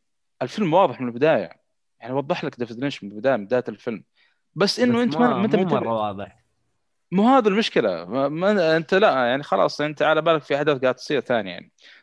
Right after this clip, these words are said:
Speaker 1: صراحة اللي سواه، يعني، شيء عجيب، وهو شغله كذا ترى. معروف ديفيد لينش، يعني، من أي، من توين بيكس، خاصة الموسم الثالث في توين بيكس،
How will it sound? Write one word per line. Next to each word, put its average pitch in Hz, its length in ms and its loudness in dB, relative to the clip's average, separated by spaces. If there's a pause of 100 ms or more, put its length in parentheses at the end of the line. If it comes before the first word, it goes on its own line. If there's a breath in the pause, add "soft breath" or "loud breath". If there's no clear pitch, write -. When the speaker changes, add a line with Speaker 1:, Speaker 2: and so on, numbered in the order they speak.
Speaker 1:
صراحة 190 360 2
اللي 165 140 0
سواه، 160 380 2
يعني، 110 200 -2
شيء 131 260 0
عجيب، 110 340 -2 (520 soft breath)
وهو 190 240 4
شغله 170 300 0
كذا 123 220 2
ترى. - 220 -10 (580)
معروف 120 260 0
ديفيد 131 200 -2
لينش، 151 340 -4
يعني، 104 680 -6 (640)
من 120 120 -2
أي، 135 260 2
من 139 240 -2
توين 147 220 -2
بيكس، 165 240 0
خاصة 156 360 0
الموسم 131 440 -4
الثالث 107 340 0
في - 80 -20
توين 107 160 -10
بيكس، - 340 -10